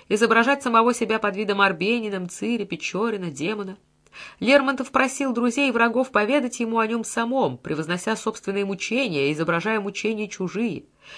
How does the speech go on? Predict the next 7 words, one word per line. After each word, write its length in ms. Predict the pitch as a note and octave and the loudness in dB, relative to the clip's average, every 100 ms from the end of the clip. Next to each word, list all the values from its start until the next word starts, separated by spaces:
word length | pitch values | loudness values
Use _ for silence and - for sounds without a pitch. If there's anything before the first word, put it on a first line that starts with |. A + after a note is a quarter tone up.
| - - - | -20 -18 0
Он 180 | C4 C4 | 2 4
вызывал 320 | C#4 D4 D4+ | 4 6 6
ненависть, 720 | D4 D4 C#4 B3+ B3 - - _ _ _ | 4 4 2 -2 -6 -12 -20 _ _ _
нежность, 560 | G#3 C4+ C4 A3+ A#3 - | 2 4 4 0 -8 -6
восхищение, 720 | F3 - G3 - C4+ B3+ A3+ | -6 -4 -6 -2 -2 -2 -4
презрение, 640 | - D#3 D3 A#3 A3 G3 E3+ | -4 -6 -4 -4 -4 -6 -4
зависть. 540 | D#3+ A3+ F#3+ - - | -2 -2 -6 -14 -20